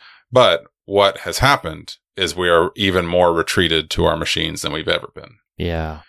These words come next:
Speaker 2: that's true. Yeah.
Speaker 1: And what that means in a very practical sense is I can more readily and more, with more fervency shore up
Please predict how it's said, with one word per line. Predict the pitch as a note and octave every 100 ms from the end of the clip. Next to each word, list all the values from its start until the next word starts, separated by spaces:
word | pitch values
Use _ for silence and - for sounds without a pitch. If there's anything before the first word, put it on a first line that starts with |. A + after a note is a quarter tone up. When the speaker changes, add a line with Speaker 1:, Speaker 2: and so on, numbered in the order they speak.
| _
Speaker 2:
that's | F2+
true. | - E2 D#2+ _ -
Yeah. | D#2+ _ F#2+
Speaker 1:
And | F2
what | F2 F2+ F2
that | F2 E2+
means | F#2+ C3 A2+ D2+ D#2 E2 - - _ _
in | - E2+
a |
very | D#2+
practical | - - A#2+ - E2 D#2
sense | - - _ - _ _ _ _ _
is | - E2+
I | F2 E2+
can | F2 E2
more | E2 F2+ E2+ D#2
readily | E2+ F#2 E2 D2+ D2 D2+ - - -
and | E2 E2
more, | E2 E2+ E2 D#2+ D#2 D2+ _
with | F#2 F2
more | F2 F2 E2+ D#2 D#2 - -
fervency | - A2+ G#2+ F#2 D#2+ - - D#2+ D2+ D#2+ - _ _ _ _ _ _ _ _ -
shore | - - G#2 F2+ F2
up | F2 D#2 _